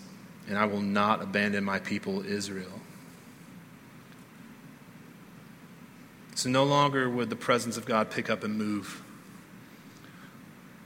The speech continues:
No longer would it, the people have to travel to find him.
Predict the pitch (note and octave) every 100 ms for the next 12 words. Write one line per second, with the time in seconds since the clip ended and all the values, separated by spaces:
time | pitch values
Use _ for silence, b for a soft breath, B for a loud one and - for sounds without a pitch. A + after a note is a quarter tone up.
0 | - B2 C3+ C3+ C#3 C3 B2+ A#2+ A#2 A2
1 | - - B B B B B B - -
2 | - - C3 A#2+ - - - C3+ B2+ A2+
3 | A2 - A#2+ A#2 A2+ G#2+ G2+ G2